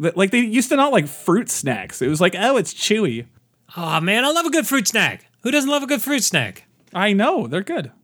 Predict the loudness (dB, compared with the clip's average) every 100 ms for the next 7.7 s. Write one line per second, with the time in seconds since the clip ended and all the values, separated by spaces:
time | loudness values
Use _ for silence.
0 | _ -14 -12 -12 -14 _ _ _ _ _
1 | _ -2 0 0 -4 _ 0 2 2 0
2 | 0 -2 -12 -20 _ -6 -4 0 0 2
3 | 0 -4 -2 -2 -2 -4 -6 -4 -4 -2
4 | -2 -2 -2 -2 -4 -4 -6 -4 0 2
5 | 4 4 6 4 2 0 -2 -4 -4 -2
6 | -2 0 2 2 0 -2 -8 -12 -6 -2
7 | 2 2 2 2 0 -2 -4